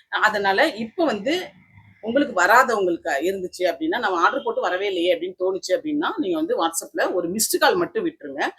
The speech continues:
நாங்க போய் பார்த்து அதை உடனே செக் பண்ணிடுறோம் உங்களுக்கு. என்ன காரணத்துக்காக மிஸ்டு கால் விட சொல்றோம் அப்படின்னா, அஹ், ஆர்டர் பண்ணணும்னு சொல்லி வெயிட் பண்ணாங்கல்ல,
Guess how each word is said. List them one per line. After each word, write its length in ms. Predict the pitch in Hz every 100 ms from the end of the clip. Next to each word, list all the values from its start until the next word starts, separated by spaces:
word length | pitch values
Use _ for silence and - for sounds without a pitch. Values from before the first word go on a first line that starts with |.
| - - -
நாங்க 320 | - 190 185 165
போய் 240 | 196 247
பார்த்து 340 | 196 165 160
அதை 180 | 240 160
உடனே 280 | 143 160 208
செக் 280 | 180 - 160
பண்ணிடுறோம் 340 | 147 135 120
உங்களுக்கு. 340 | 123 123 - 151
என்ன 300 | 220 285 302
காரணத்துக்காக 540 | 233 226 202 214 214
மிஸ்டு 180 | 190 -
கால் 160 | 247 190
விட 120 | 180 180
சொல்றோம் 380 | 151 156 160
அப்படின்னா, 320 | 143 143 135 170 339 - - - -
அஹ், 220 | 196 170
ஆர்டர் 400 | 202 277 330 330
பண்ணணும்னு 460 | 254 233 233 254 233
சொல்லி 280 | 220 226
வெயிட் 220 | 196 226 -
பண்ணாங்கல்ல, 420 | 226 180 151 185